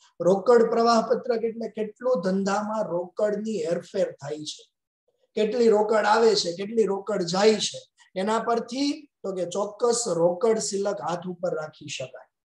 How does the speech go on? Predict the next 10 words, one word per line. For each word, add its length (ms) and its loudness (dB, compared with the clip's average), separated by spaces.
મતલબ 280 0
બેલેન્સ. 760 2
માની 180 0
લો 140 0
કે 80 0
પચાસ 480 -2
લાખ 220 -2
રૂપિયા 280 -2
ધંધામાં 540 -2
આવ્યા, 380 0